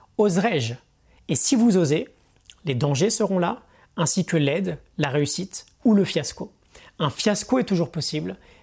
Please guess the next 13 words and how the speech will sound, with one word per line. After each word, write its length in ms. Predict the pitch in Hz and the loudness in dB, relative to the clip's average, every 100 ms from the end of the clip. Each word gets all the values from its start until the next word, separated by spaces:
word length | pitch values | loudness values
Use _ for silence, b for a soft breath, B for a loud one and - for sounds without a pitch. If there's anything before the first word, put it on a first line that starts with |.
| b | b
mais 100 | 147 | -2
il 60 | 151 | 0
y 80 | |
a 60 | 147 | 0
aussi 240 | 143 - | 0 0
la 100 | 190 | -2
possibilité 540 | 127 147 - 131 127 170 | -2 -6 -6 -6 -4 -4
du 100 | 139 | -4
bonheur. » 540 | 135 139 175 - _ _ _ - | -6 -8 -12 -18 _ _ _ -16
Je 140 | 143 | -12
ferme 220 | - 165 | -4 -2
les 80 | 139 | -2
guillemets. 280 | 127 139 | -6 -8